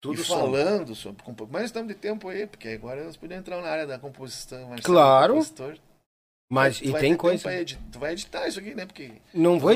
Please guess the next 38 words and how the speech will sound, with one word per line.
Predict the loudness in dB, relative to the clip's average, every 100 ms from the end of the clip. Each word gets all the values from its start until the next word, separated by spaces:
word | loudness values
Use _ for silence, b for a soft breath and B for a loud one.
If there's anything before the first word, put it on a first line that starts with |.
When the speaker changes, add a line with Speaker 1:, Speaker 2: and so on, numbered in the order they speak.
| 4
Speaker 2:
ficar |
Speaker 1:
editar | 4 4
Speaker 2:
aqui, | 6
né, | 6 4
tudo | 4
Speaker 1:
nada. | 2
Speaker 2:
ao | 2
vivo | -2 -6
mesmo, | -6 -2
Speaker 1:
Não. | 2 4 4 4 2
Speaker 2:
é | -2
ao | -6
vivo, | -12 -8
Speaker 1:
Daqui | -2 2 2
a |
Speaker 2:
assim. |
Speaker 1:
pouco | 0 0
eu | 0
só | 2 2 4
traco | 4 2 2
lá | 4 8 8 6
a |
transmissão | 0 -4 -2 2 4
ao |
vivo | 4 2
e | 2
começamos | 0 2 2 2
às | 2
oito. | 2 0
<laughs> | 2 6 6 8 8 8 6 4 4 2 -2 -4
Speaker 2:
Porque | -8 -2 -2 -2
o | -6
que | -14 -12
acontece | -8 -6 -4 -6
é | -8
o |
seguinte, | -14 -12 -10 -10 -12
né? | -14 -14